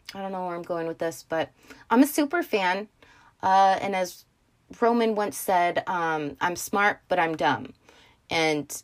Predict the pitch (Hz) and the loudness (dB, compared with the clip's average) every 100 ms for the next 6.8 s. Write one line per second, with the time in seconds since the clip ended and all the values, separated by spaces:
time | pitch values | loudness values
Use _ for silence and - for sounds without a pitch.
0 | - 170 151 147 143 - - - - - | -6 2 4 4 0 -2 -4 -8 -10 -4
1 | 202 180 170 165 147 156 - 151 143 139 | -2 0 0 0 0 -2 -2 -2 0 -2
2 | 135 - - _ - 147 143 139 139 135 | -4 -8 -18 _ -4 -2 0 0 0 0
3 | 131 127 - 131 127 123 - _ _ - | -2 -2 -4 -2 -2 -4 -10 _ _ -6
4 | 147 135 135 135 135 127 123 120 - _ | -2 -2 -2 -4 -4 -4 -4 -6 -12 _
5 | 156 139 127 123 - _ _ - 127 127 | -2 0 0 -4 -6 _ _ -6 -6 -6
6 | 80 - _ 160 - 143 127 - | -12 -16 _ -10 -4 -2 -2 -8